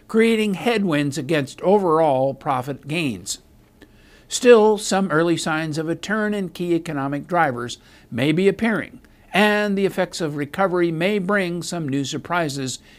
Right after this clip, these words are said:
in risks and opportunities in the line. Insurers face many challenges in the recovery from the recession, and these challenges are likely to vary by state and industry focus, among other factors.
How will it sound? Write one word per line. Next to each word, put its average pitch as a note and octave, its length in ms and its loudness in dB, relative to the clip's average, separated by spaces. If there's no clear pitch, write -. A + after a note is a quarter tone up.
in F3 200 0
risks - 520 -2
and G3+ 240 0
opportunities C3 840 -2
in F#3+ 200 -2
the F3 100 -2
line. G3 380 0
Insurers C3 540 -2
face D3+ 260 -4
many E3 300 -2
challenges D#3+ 760 0
in C3+ 80 -4
the B2 100 -6
recovery B2 640 -6
from A#2+ 220 -4
the D3 80 0
recession, G#3 760 0
and D#3+ 300 -2
these D3+ 220 -4
challenges D3+ 560 -4
are C3+ 240 -2
likely G#3 560 0
to G3 80 0
vary F#3 340 0
by D#3+ 160 -2
state D3+ 500 -6
and B2 160 -2
industry E3 400 0
focus, D#3 540 -2
among C#3 380 -2
other A#2 260 -4
factors. A2+ 680 -6